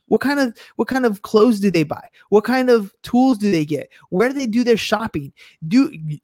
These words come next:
once you understand, once you stereotype the crap out of the person that you're trying to get into business with, you can create ads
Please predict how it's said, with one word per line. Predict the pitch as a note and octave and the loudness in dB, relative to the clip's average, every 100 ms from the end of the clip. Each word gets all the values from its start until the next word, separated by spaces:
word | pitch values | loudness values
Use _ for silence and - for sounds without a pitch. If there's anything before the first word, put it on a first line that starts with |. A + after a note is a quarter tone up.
| - E3+ | -6 0
once | A#3+ C#4+ | 0 0
you | E4+ - | -2 0
understand, | C4 C4 - A3+ F#3+ | 0 -2 -2 -2 0
once | G3+ A#3 | -2 -4
you | |
stereotype | - A#3 A#3 A#3 A3+ A3+ | -4 -2 0 -2 -4 -6
the | F3 | -8
crap | - G3+ G3 | -4 -2 -2
out | E3+ E3+ | -2 -4
of | D#3+ | -4
the | D#3+ | -4
person | F3 G3 G#3 | -2 -2 -2
that | F#3 E3 | -4 -2
you're | F3 | -4
trying | - F#3+ F#3+ F3+ | -4 -4 -4 -6
to | - F3+ F3 - _ D#3 | -4 -2 -2 -4 _ -4
get | D#3 F#3+ G3+ | 0 2 2
into | G3 F3+ | 2 2
business | E3 F#3 A3 B3 | 2 2 0 -2
with, | C4+ | -4
you | G3+ A#3 | -2 -4
can | C4+ B3+ | -4 -2
create | B3 A#3+ G#3 | 0 0 0
ads | D#3 D#3+ A3 B3+ | -4 -4 -4 -6